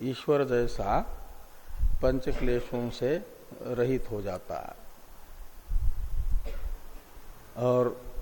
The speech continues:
ईश्वर में तो स्वभावतः ही पंच क्लेश नहीं है और जीव में वास्तविक रूप से है,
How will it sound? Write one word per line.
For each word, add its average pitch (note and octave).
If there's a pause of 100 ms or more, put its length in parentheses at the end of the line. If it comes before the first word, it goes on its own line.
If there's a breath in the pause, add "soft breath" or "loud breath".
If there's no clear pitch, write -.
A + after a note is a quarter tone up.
(340)
ईश्वर C#3+
में C3
तो D3+
स्वभावतः B2+
ही C#3
पंच B2
क्लेश A2+ (140)
नहीं G#2+
है D#2 (1300)
और A#2
जीव B2+
में C3+
वास्तविक C3
रूप A#2+
से -
है, E2+